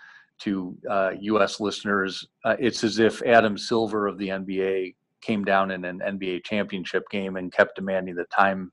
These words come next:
be put on the clock. Um, basically, Doug Collins, uh, of the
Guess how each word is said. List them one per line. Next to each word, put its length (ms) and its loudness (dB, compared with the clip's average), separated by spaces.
be 100 -2
put 200 2
on 140 4
the 80 -6
clock. 380 6
Um, 560 6
basically, 840 -2
Doug 240 2
Collins, 840 0
uh, 280 -4
of 60 -8
the 200 -6